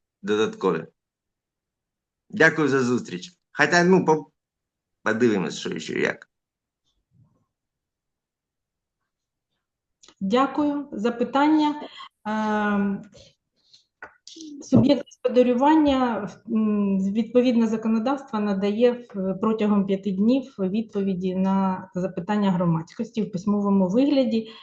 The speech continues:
Speaker 2: І я, м, вважаю, е, на-, я сподіваюся, що, е, Микола надасть нам кор-, м, куди надавати йому відповідь.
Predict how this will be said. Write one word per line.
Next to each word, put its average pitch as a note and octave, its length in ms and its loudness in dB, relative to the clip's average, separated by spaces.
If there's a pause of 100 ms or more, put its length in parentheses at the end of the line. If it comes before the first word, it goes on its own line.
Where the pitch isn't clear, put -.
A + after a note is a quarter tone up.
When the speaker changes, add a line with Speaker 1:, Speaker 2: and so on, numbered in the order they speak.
(160)
Speaker 2:
І G3 100 -2
я, G#3 240 0
м, F#3 440 -4
вважаю, G#3 440 0
е, F3+ 400 -4
на-, F#3+ 300 -2 (120)
я G3+ 160 0
сподіваюся, A3+ 640 2
що, F#3+ 440 -2 (500)
е, F3+ 360 -4 (520)
Микола G3 880 6
надасть G3+ 520 2
нам G3 440 0 (400)
кор-, G3 200 -2
м, F#3 560 -2 (320)
куди G3+ 240 2
надавати G3 540 4
йому F#3+ 180 4
відповідь. - 580 -10